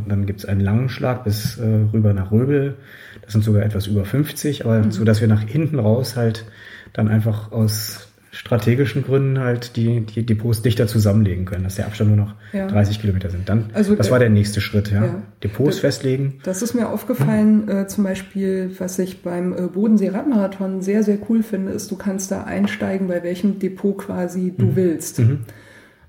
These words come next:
Speaker 2: Und dadurch hast du aber natürlich die Verpflichtung, dass die Abstände relativ homogen
Speaker 1: Gleichmäßig.
Speaker 2: sind, ne,
Speaker 1: Mhm.
Speaker 2: zwischen den Depots, weil, äh, sonst
Speaker 1: Genau.
Speaker 2: funktioniert das irgendwie nicht mehr.
Speaker 1: Mhm.
Speaker 2: Habt, habt ihr sowas mal angedacht oder war das von Anfang an klar,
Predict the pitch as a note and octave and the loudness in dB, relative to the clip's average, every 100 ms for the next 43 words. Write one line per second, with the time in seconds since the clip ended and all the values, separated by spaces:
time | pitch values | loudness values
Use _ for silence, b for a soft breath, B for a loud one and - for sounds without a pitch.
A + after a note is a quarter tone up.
0 | - - F#3 F3 - E3+ F#3+ G3+ G#3 G3+ | -20 -12 -6 -6 -4 -2 0 2 2 2
1 | A3 G3 G3+ G3 G#3+ G#3 G#3+ G3 F#3+ G#3 | 0 2 2 2 2 2 0 -2 0 -2
2 | G#3+ G3+ F#3 F#3 - - G3 F#3 F3+ F3 | 0 -2 -2 -2 -4 -2 -2 0 -2 0
3 | F#3 F#3 F#3 F#3 - G3 F#3 F#3 E3+ F3 | -2 -2 -4 -4 -6 -4 0 0 2 4
4 | G3 F3+ D#3+ E3 F#3 B2+ D3+ F3+ F#3+ F3 | 2 2 0 0 0 2 2 0 0 0
5 | E3+ - A3 G#3+ F#3 F3+ F3 - D#3 F3+ | -2 0 0 0 -2 -2 -2 -4 -4 0
6 | C3+ G#2+ F3+ F#3 F3+ F3+ E3 E3 D#3 D#3 | 2 4 2 0 0 0 -4 -4 -4 -4
7 | D3+ - D#3+ D3 B B G#2+ G#2+ - G3+ | -6 -6 -6 -6 B B -2 -2 -2 0
8 | G3 A3+ F#3+ G3+ G#3 G#3 - A3 B3+ B3 | 0 2 2 2 2 0 2 2 2 -2
9 | E4+ - - - G#3+ G#3 G3+ G3 F#3 F#3+ | -4 -12 -14 -4 0 2 2 0 -2 -2
10 | G3+ G3+ F3 F#3+ G3 F3+ F3+ - E3 F3+ | 0 -2 -2 -2 -2 -2 -4 -6 -4 -2
11 | F#3+ F#3 | -2 -2